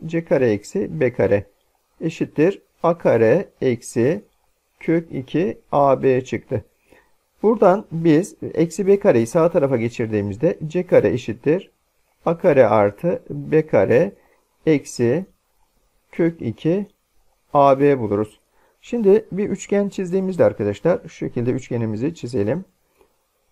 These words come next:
Bunun bakın köşeleri A, B, C. Şurası arkadaşlar C kenarı. Burası B kenarı. Burası da A kenarı olsun. Şimdi bunun formülü şu şekildeydi.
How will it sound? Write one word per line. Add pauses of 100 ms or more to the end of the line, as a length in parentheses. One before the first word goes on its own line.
Bunun (1300)
bakın
köşeleri (140)
A,
B,
C. (460)
Şurası
arkadaşlar (580)
C
kenarı. (360)
Burası (400)
B
kenarı.
Burası
da
A
kenarı
olsun. (360)
Şimdi
bunun
formülü
şu
şekildeydi.